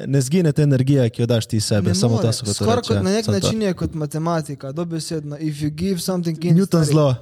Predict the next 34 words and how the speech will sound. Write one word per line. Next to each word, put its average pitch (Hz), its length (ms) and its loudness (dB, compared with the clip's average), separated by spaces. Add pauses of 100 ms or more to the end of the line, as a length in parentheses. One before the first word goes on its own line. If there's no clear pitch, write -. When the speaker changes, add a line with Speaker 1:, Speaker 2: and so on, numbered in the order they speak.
(220)
Speaker 2:
pa 156 140 -4
mogoče 190 420 0
ne 196 60 0
boš 208 240 0
razumel, 185 400 2
pa 170 100 0
mogoče 170 360 0
ne 175 100 2
rabiš 175 360 2
na 165 240 -4
neki 170 260 -2
točki 170 360 -2
sploh 170 240 -4
razumeti, 156 480 0
ker 151 120 -4
naši 156 280 0
možgani 151 380 0
hočejo 156 280 -2
vse, 156 240 -4
kar 156 160 0
razumeti. 139 540 0
Speaker 1:
Sej, - 80 -18
sej. 139 280 2
Speaker 2:
Kako 170 380 2
se 196 160 -4
bo 170 120 -4
to 180 120 -4
zgodilo, 180 240 0 (200)
pa 143 120 -10
kdaj 151 480 0
se 143 140 -6
bo 131 120 -8
to 135 140 -8
zgodilo. 123 400 -10